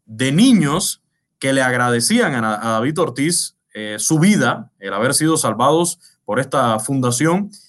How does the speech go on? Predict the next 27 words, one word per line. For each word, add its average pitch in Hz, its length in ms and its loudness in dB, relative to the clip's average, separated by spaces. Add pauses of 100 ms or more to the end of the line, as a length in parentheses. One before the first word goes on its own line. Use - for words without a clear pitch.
(160)
y, 123 260 -2
y 117 40 -2
que 127 120 -2
le, 123 240 0
y 120 160 -4
que 127 100 -4
le 123 80 0
decían, 131 560 0
"A 117 80 -2
ver, 139 220 0
yo 135 100 0
estoy 160 220 0
vivo 156 240 0
gracias 139 420 0
a 120 60 -2
David 113 300 -2
Ortiz 131 680 -4
y 131 140 0
ahora 123 340 2
estoy 123 200 -4
contigo". 123 600 -2
Le 117 80 -2
enviaban 117 440 -2
esos 123 260 -6
mensajes 117 500 -8
de 107 100 -8
apoyo 120 520 -2